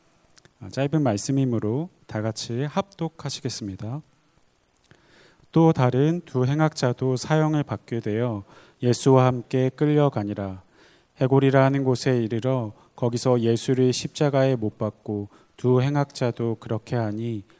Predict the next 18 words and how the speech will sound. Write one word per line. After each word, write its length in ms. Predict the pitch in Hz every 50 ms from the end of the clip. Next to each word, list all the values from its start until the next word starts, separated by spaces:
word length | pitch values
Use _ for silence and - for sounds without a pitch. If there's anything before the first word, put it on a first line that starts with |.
| _ _
하나는 480 | - 135 131 127 127 123 127 127 123 117
우편에 580 | 101 - - 107 104 104 110 107 104 101 101 - _ _
하나는 420 | - 139 135 135 131 131 127 127
좌편에 560 | 120 - - 107 - - - 117 113 113 113 107
있더라. 460 | 98 - - 98 95 95 95 98 - _ _ - - - - - - _ _ _
이에 240 | 127 131 135 135 123
예수께서 640 | 120 120 120 - - 151 - 147 135 127 - 147 131
이르시되 680 | 120 117 120 117 - - - - 120 120 113 104 98 - _ _ _ _ _ _
"아버지, 640 | 120 117 120 127 123 - - 127 120 113 107 104 101
저들을 420 | - - 117 113 131 127 131 135 135
사하여 540 | - 139 - - 160 151 147 143 139 139
주옵소서. 760 | 131 - - 110 107 - - 110 98 - - 117 107 104 101 - _ _ _ _ _ _ _
자기들이 440 | - - 123 117 120 117 131 120 123
하는 260 | 123 123 123 127 127
것을 500 | 120 123 113 110 - - 123 120 117 117
알지 520 | - 117 113 113 113 - - 123 120 120 110
못함이니이다." 1080 | 107 110 110 - 135 131 131 131 127 127 123 123 120 113 101 - 110 107 107 110 110
하시더라. 580 | 107 104 - - - - 101 98 98 95 98